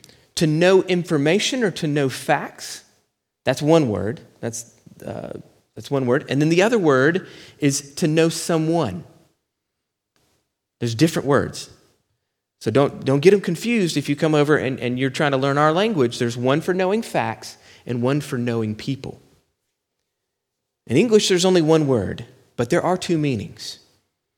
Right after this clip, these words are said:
So which one describes your connection to God? Do you know facts about God, or do you know God?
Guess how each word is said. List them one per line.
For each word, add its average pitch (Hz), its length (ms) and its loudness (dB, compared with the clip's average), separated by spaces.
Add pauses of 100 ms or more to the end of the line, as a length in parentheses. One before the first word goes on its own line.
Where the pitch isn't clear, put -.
(240)
So 147 140 -4
which 190 280 -2
one 143 520 2
describes 123 800 -2
your 135 320 0
connection 107 560 -10
to - 100 -10
God? 92 380 -12 (1900)
Do 107 80 -6
you 123 160 -2
know 185 140 0
facts - 960 -4
about 135 480 -2
God, 135 420 -4 (1500)
or 107 80 -10
do 95 80 -12
you 110 120 -4
know 110 200 -2
God? 92 340 -14